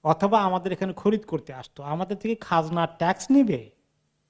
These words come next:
এই চিন্তা তারা কোনোদিন করতে পারেনি শিরকের অবস্থায়।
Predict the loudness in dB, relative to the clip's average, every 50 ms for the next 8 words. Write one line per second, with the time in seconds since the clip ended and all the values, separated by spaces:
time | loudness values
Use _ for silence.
0 | _ _ _ _ _ _ _ _ _ _ _ _ _ _ _ 4 4 4 4 2
1 | 2 2 2 2 0 -2 -2 0 0 -2 -2 -2 -2 -4 -4 -2 -2 -2 -2 -2
2 | -4 -6 -6 -6 -4 -4 -4 -4 -4 -4 -6 -4 -2 -2 -4 -2 -4 -4 -6 -6
3 | -10 -12 -14 -16 -14 -16 -20 -20